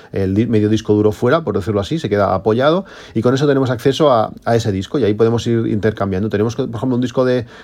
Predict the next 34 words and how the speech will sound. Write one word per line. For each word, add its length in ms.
de 80
un 120
tera 220
solo, 300
pues 120
lo 120
pinchamos 480
y 40
ese 160
va 60
a 60
ser 100
el 100
disco 280
que 160
donde 80
va 80
a 20
hacer 140
la 100
copia 200
booteable 480
para 180
ese 180
Mac 300
y 80
podemos 340
ir 100
intercambiándolo 680
y 80
moviéndolo. 420
Tiene 200
la 100
desventaja 760